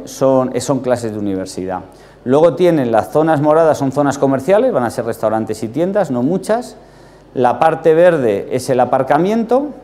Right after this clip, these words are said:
En principio las dos plantas de abajo no se usan porque hay exceso de edificabilidad.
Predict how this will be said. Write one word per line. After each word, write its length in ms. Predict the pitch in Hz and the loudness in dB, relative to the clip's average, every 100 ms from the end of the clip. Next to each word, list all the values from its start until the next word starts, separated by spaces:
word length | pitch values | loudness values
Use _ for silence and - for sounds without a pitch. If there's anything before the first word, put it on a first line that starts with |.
| - - - | -20 -18 -8
En 160 | 117 | -6
principio 360 | 123 120 170 151 | -4 -4 0 2
las 160 | 117 | 2
dos 120 | 135 147 | 2 0
plantas 320 | 175 156 139 | 2 2 2
de 60 | |
abajo 260 | 156 165 120 | 2 2 0
no 120 | 135 | 0
se 120 | 135 | 2
usan 340 | 170 190 233 214 | 0 0 -2 -2
porque 200 | 117 120 | -2 2
hay 100 | 123 | 2
exceso 380 | 120 131 120 117 | 2 -4 -2 -2
de 60 | |
edificabilidad. 840 | 117 117 120 123 127 131 160 247 | -2 -6 -2 0 0 0 0 -2